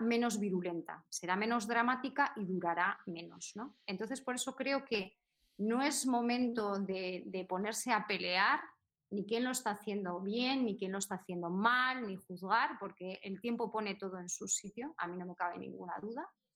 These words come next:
y es tiempo de actuar, ¿vale? Es tiempo de no perder ni, ni un minuto y es tiempo, sobre todo, de tener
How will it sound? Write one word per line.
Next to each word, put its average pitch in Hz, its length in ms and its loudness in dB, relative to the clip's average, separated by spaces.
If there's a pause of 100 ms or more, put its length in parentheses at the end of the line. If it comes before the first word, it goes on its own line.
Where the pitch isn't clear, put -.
(760)
y 254 140 4
es 240 180 2
tiempo 240 320 4
de 190 120 2
actuar, 185 500 -4 (500)
¿vale? - 340 -8
Es 196 220 -6
tiempo 196 540 -2
de 185 240 -4
no 202 180 -2
perder 175 420 -2
ni, 165 380 -4
ni 185 240 0
un 226 160 4
minuto 233 500 2 (400)
y 202 180 0
es 196 220 2
tiempo, 220 420 0
sobre 185 360 -2
todo, 202 320 -2
de 196 120 -2
tener 185 360 -4